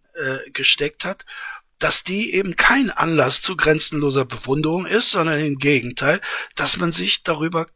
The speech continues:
kaputt lacht. Und das ist für ihn dann ein Zeichen von Mobbing, ne? Das ist dann tatsächlich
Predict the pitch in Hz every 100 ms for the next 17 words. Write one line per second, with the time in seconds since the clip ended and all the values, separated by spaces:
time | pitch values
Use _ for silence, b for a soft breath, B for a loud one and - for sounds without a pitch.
0 | - 190 - - - - 101 - B B
1 | B B - 127 127 - - - - 202
2 | 247 - - 143 127 - 175 226 233 170
3 | 156 185 156 - 208 180 - 196 214 143
4 | 156 190 B B B _ _ 123 139 160
5 | - - - - _ 120 170 B B B
6 | - 147 285 - 175 175 269 165 147 -
7 | 190 - - -